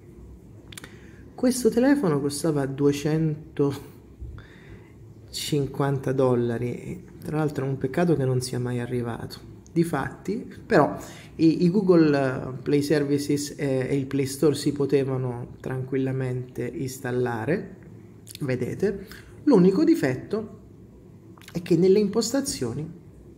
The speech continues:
vi è la lingua inglese, ma non la lingua italiana.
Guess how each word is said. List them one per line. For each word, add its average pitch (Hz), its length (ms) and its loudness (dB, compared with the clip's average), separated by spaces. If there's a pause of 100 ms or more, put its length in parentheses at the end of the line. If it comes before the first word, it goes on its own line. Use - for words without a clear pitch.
(640)
vi 185 100 2
è 196 60 6
la 190 80 6
lingua 131 320 2
inglese, 160 720 -2 (640)
ma 269 140 0
non 311 140 2
la 254 40 4
lingua 180 300 4
italiana. 151 520 2